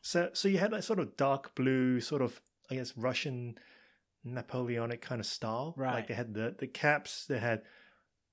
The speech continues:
Speaker 1: bright polished boots, bright uniforms, sashes. They had their rifles out, they had bayonets stuck to, uh, on, attached to it, ready
Speaker 2: Yeah.
Speaker 1: to go. And, you know, you, you think later on, it's that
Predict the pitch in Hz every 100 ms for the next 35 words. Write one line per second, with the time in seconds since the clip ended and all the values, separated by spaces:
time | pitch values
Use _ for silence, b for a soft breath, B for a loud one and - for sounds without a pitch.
0 | _ _ 143 131 - 135 123 - 147 135
1 | 135 - - 135 131 131 131 127 - 131
2 | 127 123 123 120 - 107 - _ _ -
3 | - 131 120 147 131 123 120 - b b
4 | b b b _ 123 113 - 117 107 107
5 | 135 139 143 127 131 117 95 90 - 123
6 | 120 113 - - 117 - 139 - 113 107
7 | 196 131 120 - - 127 - 143 139 127
8 | 123 110 104 98 120 185 196 B B B
9 | B B B B _ - 143 131 135 -
10 | 135 139 - 123 - 147 135 127 113 151
11 | 175 123 110 139 120 110 -